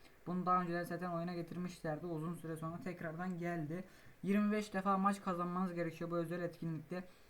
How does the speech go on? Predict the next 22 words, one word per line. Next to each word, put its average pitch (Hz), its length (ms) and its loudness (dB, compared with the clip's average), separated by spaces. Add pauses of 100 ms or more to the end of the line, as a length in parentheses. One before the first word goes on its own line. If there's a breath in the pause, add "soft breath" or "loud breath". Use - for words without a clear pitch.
(160 loud breath)
Kazandığınız 196 600 4
zaman 185 260 4
da 185 60 2
size 185 200 0
rastgele 185 440 2
şu 185 140 -4
anda 180 220 0
ekranda 170 320 -4
gördüğünüz 170 520 0
bir 185 60 -2
hiper 175 320 -4
şarjlardan 160 600 -4
birini 170 320 -2
veriyor. 151 380 -2 (600 loud breath)
Benim 202 200 6
favorim 196 440 4
tabii 185 220 0
ki 190 140 -2
burada 185 180 -2
Griff 180 340 -2
arkadaşlar. 156 600 -2
Griff, 165 380 -2